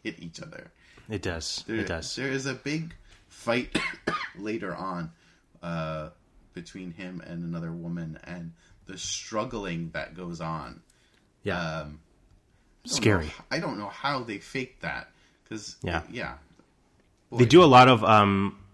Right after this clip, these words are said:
Speaker 2: long shots, so it's, they don't, they don't cheat it by cutting.
Speaker 1: Right.
Speaker 2: Um,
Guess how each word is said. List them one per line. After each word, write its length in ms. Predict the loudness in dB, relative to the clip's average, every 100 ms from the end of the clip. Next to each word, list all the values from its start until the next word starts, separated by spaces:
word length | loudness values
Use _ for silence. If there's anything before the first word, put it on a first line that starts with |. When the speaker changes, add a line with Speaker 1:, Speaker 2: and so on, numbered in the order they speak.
| _
Speaker 2:
long 320 | 4 6 6
shots, 360 | 6 6 6 6
so 280 | 4 6 4
it's, 220 | 2 -2
they 160 | 0
don't, 220 | 4 4 4 -10 -20 _ -4
they 160 | 0
don't 240 | 4 4 2 0
cheat 300 | 2 4 6
it 140 | 4 4
by 120 | 2
cutting. 520 | 2 0 2 2 0 -6 -20 -16
Speaker 1:
Right. 160 | -10 0
Speaker 2:
Um, 480 | 4 4 2 -2 -8